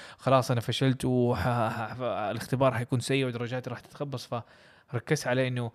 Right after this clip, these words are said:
الشيء الناس خايفين منه، جاء سؤال صعب، إيش حسوي؟ أنا ما حينفع، الوقت ضيق. فتقولت له: "لا، لا، لا، عادي. الموضوع عادي. It's okay to take a moment." تمام؟ فأنت لما يكون الشيء في أحد خايف من حاجة تقول:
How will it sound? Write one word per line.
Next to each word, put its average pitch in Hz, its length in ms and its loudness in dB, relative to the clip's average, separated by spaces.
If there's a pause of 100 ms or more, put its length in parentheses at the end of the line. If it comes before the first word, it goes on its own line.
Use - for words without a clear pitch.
(240)
الشيء 139 200 2
الناس 127 200 2
خايفين 123 280 -2
منه، 120 140 0
جاء 131 220 6
سؤال 110 240 2
صعب، 110 260 -2
إيش - 140 -2
حسوي؟ 131 460 4
أنا 139 100 4
ما 143 100 4
حينفع، 131 440 2
الوقت 135 220 2
ضيق. 143 320 4 (360)
فتقولت 113 320 -8
له: 113 100 -2
"لا، 123 260 4
لا، 113 120 2
لا، 110 220 -2
عادي. 107 520 -2 (240)
الموضوع 107 320 -4
عادي. 117 380 0
It's - 180 -8
okay 123 560 0
to - 40 0
take 107 280 0
a - 80 -2
moment." 90 380 -6 (680)
تمام؟ 127 320 -4 (280)
فأنت 135 320 0
لما 123 160 0
يكون 135 220 -2
الشيء 127 340 -2
في 139 140 -4
أحد 123 200 -4
خايف 127 420 -2
من 120 80 -10
حاجة 127 280 -4
تقول: 117 180 -6